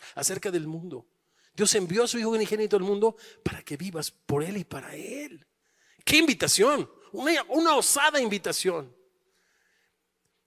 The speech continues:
Esta persona tan chafa que en ningún aspecto de su vida puede ser un ejemplo para nada, se atrevió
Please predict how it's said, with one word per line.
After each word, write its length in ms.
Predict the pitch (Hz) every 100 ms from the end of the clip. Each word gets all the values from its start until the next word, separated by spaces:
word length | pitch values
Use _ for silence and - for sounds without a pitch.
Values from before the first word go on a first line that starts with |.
| _ -
Esta 280 | 190 -
persona 420 | 226 165 175 175 170
tan 180 | 147
chafa 320 | 135 160 156 151
que 320 | 147 - _ _ _ _ _
en 220 | 147 160
ningún 320 | 165 180 262
aspecto 840 | 240 - - _ _ - 202 - 175
de 120 | 139
su 160 | 151
vida 360 | 151 151 113 - _ _ _ _ _ _ _ -
puede 320 | 170 170 139
ser 240 | - 156
un 80 | 156
ejemplo 360 | - 135 135 139
para 200 | 131 123
nada, 400 | 127 143 160 _ _ _ _ _ _ _ _ _ _ _
se 220 | - 147
atrevió 560 | 135 127 123 131 131